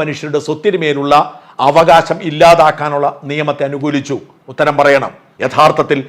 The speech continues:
ക്രൈസ്തവ എം പിമാർ തലയിൽ മുണ്ടിട്ട് നടക്കുകയാണ്. ഞാൻ ഇവരിൽ മിക്കവരോടും സംസാരിച്ചു. ഇവർക്കൊക്കെ ഈ ഭേദഗതിയുടെ അനുകൂല മനസ്ഥിതിയാണുള്ളത്, ഇതിനെ അനുകൂലിക്കണമെന്ന നിലപാടാണുള്ളത്. എന്നോട് വ്യക്തിപരമായി ഇവരിൽ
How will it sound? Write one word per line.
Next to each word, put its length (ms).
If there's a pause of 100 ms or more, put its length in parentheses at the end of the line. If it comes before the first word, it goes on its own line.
(240)
ക്രൈസ്തവ 460 (120)
എം 100
പിമാർ 280 (400)
തലയിൽ 340
മുണ്ടിട്ട് 340
നടക്കുകയാണ്. 420 (460)
ഞാൻ 240
ഇവരിൽ 260
മിക്കവരോടും 580
സംസാരിച്ചു. 460 (460)
ഇവർക്കൊക്കെ 440 (340)
ഈ 20 (120)
ഭേദഗതിയുടെ 640
അനുകൂല 380
മനസ്ഥിതിയാണുള്ളത്, 800 (340)
ഇതിനെ 240
അനുകൂലിക്കണമെന്ന 680
നിലപാടാണുള്ളത്. 680 (380)
എന്നോട് 240
വ്യക്തിപരമായി 540 (260)
ഇവരിൽ 180